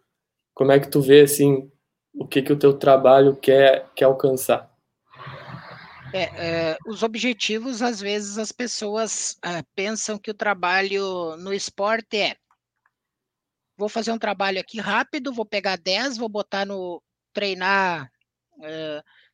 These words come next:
Speaker 2: de uma forma direta, desses dez eu vou ficar rico."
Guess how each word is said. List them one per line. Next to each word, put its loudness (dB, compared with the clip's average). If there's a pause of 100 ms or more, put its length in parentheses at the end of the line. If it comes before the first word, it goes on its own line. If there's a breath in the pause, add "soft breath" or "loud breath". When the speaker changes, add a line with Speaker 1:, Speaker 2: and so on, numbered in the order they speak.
Speaker 2:
de -16
uma -10
forma -4 (120)
direta, -6 (420)
desses -8
dez -6
eu -10
vou -8
ficar -8
rico." -10